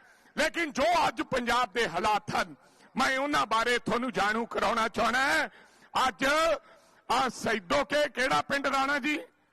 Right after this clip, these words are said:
ਅੱਜ ਸਿੱਧਵਾ ਦੋਨਾ ਪਿੰਡ ਹੈ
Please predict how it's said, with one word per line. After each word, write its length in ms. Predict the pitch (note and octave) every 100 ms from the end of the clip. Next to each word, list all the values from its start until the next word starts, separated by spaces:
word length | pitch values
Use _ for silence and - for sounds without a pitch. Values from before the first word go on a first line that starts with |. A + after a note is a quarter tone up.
| _ _ _ _ _ _ _ - G#3+
ਅੱਜ 80 | G#3 - - _ _ _ _ _ _ _ _ _ -
ਸਿੱਧਵਾ 640 | - C#4 D4+ D#4+ D4 D4
ਦੋਨਾ 400 | C4 C4 C4+ C4+
ਪਿੰਡ 360 | - B3+ B3+ A#3
ਹੈ 540 | B3 D#4 D4+ A#3 C3+